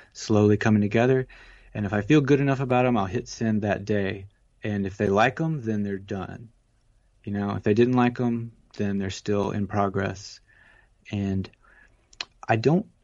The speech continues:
um, I think because of Twitter, uh, I know many, uh, because of Twitter and because of, like, just my career or places I've lived and poets I've met, I know lots of indie press publishers and stuff like that. So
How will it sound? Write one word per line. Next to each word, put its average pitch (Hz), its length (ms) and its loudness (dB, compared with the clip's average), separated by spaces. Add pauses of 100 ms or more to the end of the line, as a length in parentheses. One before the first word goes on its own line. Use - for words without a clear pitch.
um, 101 440 -2 (140)
I 120 80 0
think 175 280 -2
because 151 420 0
of 107 220 0
Twitter, 110 560 2 (500)
uh, 101 300 -4 (120)
I 117 140 0
know 123 500 0
many, 113 400 -2 (520)
uh, 110 100 -4 (120)
because 151 240 0
of 143 60 -2
Twitter 123 280 4
and 107 180 2
because 110 340 -4
of, 104 180 -2
like, 104 280 0 (100)
just - 400 -10
my 104 320 0
career 101 840 2
or 104 360 -4 (300)
places 113 300 0
I've 104 160 0
lived 110 300 0
and 98 120 -4
poets - 340 -2
I've 104 140 -4
met, 107 320 -2
I 107 60 -6
know 139 160 -4
lots 113 340 -2
of 104 280 -10 (440)
indie 107 300 -4 (340)
press 101 400 -4
publishers 104 800 -4
and 104 220 -6
stuff - 300 -6
like - 140 -2
that. - 300 -2
So 113 300 -2